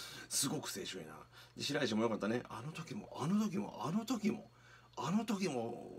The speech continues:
俺はどないやったんや」ってことでね、赤面してしまう。まあ、さっき言ったように、二話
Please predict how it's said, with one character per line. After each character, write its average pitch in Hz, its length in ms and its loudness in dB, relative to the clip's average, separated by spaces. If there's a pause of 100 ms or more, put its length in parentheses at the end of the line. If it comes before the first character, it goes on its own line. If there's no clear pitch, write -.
俺 147 140 2
は 165 120 4
ど 156 120 2
な 185 140 4
い 180 40 0
や 143 100 2
っ - 60 -10
た 117 120 -2
ん 113 80 -2
や」 78 220 -4
っ - 20 -12
て 104 100 -8
こ 95 100 -2
と 90 80 2
で 92 60 2
ね、 170 160 4
赤 104 260 -2
面 85 160 -4
し - 60 -8
て - 80 -10
し - 140 -8
ま 53 80 -10
う。 53 100 -16 (800)
ま 104 360 4
あ、 - 40 -12
さ 104 80 -4
っ 95 40 -2
き 98 40 -14
言 101 80 -2
っ - 20 0
た 85 80 -2
よ 73 60 -4
う - 20 -4
に、 87 80 -2
二 113 160 8
話 92 380 2